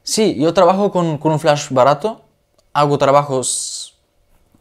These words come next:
profesionales con un flash barato,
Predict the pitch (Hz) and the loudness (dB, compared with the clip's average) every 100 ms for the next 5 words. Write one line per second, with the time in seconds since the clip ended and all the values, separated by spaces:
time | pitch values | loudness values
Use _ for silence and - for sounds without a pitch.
0 | _ _ _ 135 127 127 135 127 131 156 | _ _ _ -8 -4 -6 -4 -2 0 0
1 | 190 - 135 135 139 135 127 113 117 175 | -4 -4 -2 -2 0 -2 0 2 0 0
2 | 220 - | -8 -8